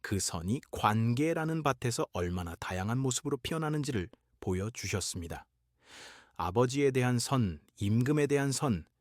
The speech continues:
친구에 대한 선, 그것들이 비록 모습은 달라도 모두 인이라는 하나의 뿌리에서 나온다는 가르침은 저의 이성만으로는 미처 도달하지 못했던 깊은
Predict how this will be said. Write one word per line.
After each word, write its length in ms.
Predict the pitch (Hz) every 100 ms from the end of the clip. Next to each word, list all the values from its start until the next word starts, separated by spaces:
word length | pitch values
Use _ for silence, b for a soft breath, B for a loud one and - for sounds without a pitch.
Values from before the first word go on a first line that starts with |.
| _
친구에 560 | - - 220 196 180 147
대한 240 | 139 127
선, 260 | 120 101 76 - _ _ _ _ _ _ _
그것들이 460 | - 175 - 139 B B B
비록 260 | - 160 165
모습은 480 | 139 123 156 160 95 b b -
달라도 400 | - 113 151 165
모두 400 | 131 117 151 - - _ _
인이라는 760 | 101 117 151 156 143 143 147 139
하나의 280 | 147 147
뿌리에서 360 | 143 160 156 147
나온다는 460 | 135 139 135 135 131
가르침은 540 | 127 127 - 165 202 - _ _ B B -
저의 300 | - 107 101
이성만으로는 760 | 101 127 127 123 123 127 147 160 b b
미처 380 | - 98 - 135
도달하지 480 | - 139 113 120 120
못했던 500 | 95 - 113 147 170 - -
깊은 480 | 120 - - 160